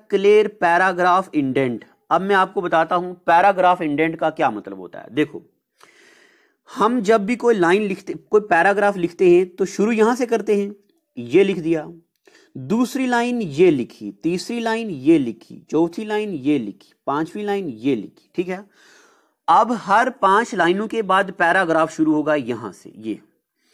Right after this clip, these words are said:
तो ये जो है क्लियर पैराग्राफ इंडेंट, इसका मतलब है अगर हम ये दबाएंगे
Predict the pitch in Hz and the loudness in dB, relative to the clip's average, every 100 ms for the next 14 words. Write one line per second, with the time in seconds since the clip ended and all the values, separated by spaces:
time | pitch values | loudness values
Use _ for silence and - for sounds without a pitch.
0 | _ _ _ - 240 247 _ _ _ _ | _ _ _ -8 -6 -8 _ _ _ _
1 | 147 127 147 214 226 226 233 - - 196 | -16 -10 -2 -2 -2 -4 -4 -6 -2 2
2 | 226 220 196 185 190 190 190 185 170 170 | 2 2 0 0 2 0 -2 -2 -2 -2
3 | 180 175 - 226 202 160 160 160 160 160 | -2 -6 -6 -2 -2 -2 -2 0 0 0
4 | 165 156 175 214 151 143 139 139 139 | 0 0 0 0 0 0 0 -2 -4